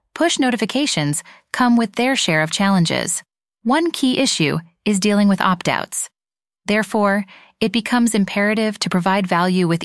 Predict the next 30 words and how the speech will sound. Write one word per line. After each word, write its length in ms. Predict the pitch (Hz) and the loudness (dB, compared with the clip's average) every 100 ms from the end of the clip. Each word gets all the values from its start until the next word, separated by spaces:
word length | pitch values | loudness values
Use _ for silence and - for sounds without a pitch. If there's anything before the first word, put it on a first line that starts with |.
| - | -4
each 280 | 247 277 - | -4 -2 0
notification 600 | 185 175 180 175 - 160 | 0 0 -2 -2 0 0
you 120 | 160 | 0
send. 480 | - 147 139 165 - _ _ _ - - _ _ | -2 -2 -2 -6 -10 _ _ _ -20 -20 _ _
Furthermore, 840 | - - 320 269 180 160 156 165 - _ _ _ - | -6 0 2 2 2 2 0 -2 -6 _ _ _ -2
to 100 | 214 | 0
understand 560 | 226 269 - 277 302 | 2 0 -2 0 2
the 80 | 294 | 0
effectiveness 640 | 226 214 202 185 170 151 | 0 -2 0 -2 0 -2
of 100 | 180 | -2
your 100 | 175 | -2
push 280 | 170 196 180 | -2 -2 0
notification 640 | 185 180 175 180 220 214 180 | 0 0 -2 -4 -2 0 0
strategy, 640 | - 170 170 165 160 160 _ _ _ - | 0 -2 -2 -2 -4 -6 _ _ _ -6
it's 160 | 226 - | -4 -4
crucial 480 | - 311 294 196 | -2 0 0 -2
to 120 | 185 180 | -2 -4
track 440 | - 202 214 - | 0 0 -2 0
and 180 | 214 214 | 0 0
analyze 480 | 208 220 202 156 156 | 0 0 2 0 -2
its 120 | 170 | -6
performance. 680 | - 170 202 208 170 - - - _ _ _ _ _ _ _ _ _ - | -6 -4 -2 0 -2 -4 -10 -10 _ _ _ _ _ _ _ _ _ -4
Various 360 | 294 330 311 - | -2 0 -2 -2
key 180 | 233 | -4
performance 540 | 226 214 - 202 196 185 | -2 -2 0 0 0 2
indicators, 680 | 185 180 165 160 170 170 - | 0 0 -2 -2 -4 -6 -6
such 200 | - 208 | -4 -2
as 120 | 185 | -2
click-through 480 | - 247 - 240 226 | -2 -6 -4 -2 0
rates, 440 | 214 208 208 - | 0 -2 -4 -10